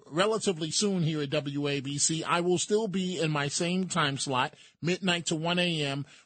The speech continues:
but instead of being here from Friday into Saturday morning,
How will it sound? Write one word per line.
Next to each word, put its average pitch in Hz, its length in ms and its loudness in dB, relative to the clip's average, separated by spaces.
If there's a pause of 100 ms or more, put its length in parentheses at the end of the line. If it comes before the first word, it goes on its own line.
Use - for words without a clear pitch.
but 175 160 4
instead 220 460 2
of 202 180 0
being 180 360 0
here 165 220 0
from 156 240 -4
Friday 180 680 0
into 165 320 -2
Saturday 156 560 -2
morning, 156 800 0